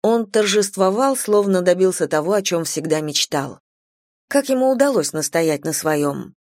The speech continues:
Или это Трейл с Неппином решили от него отделаться?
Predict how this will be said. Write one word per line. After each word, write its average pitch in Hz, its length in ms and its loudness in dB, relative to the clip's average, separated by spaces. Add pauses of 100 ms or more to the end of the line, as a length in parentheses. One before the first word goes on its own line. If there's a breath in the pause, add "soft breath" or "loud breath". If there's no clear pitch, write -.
(240)
Или 226 280 2
это 220 240 2
Трейл 240 360 2
с - 140 -6
Неппином 180 500 -2
решили 165 380 0
от 160 160 0
него 165 180 0
отделаться? 165 760 -2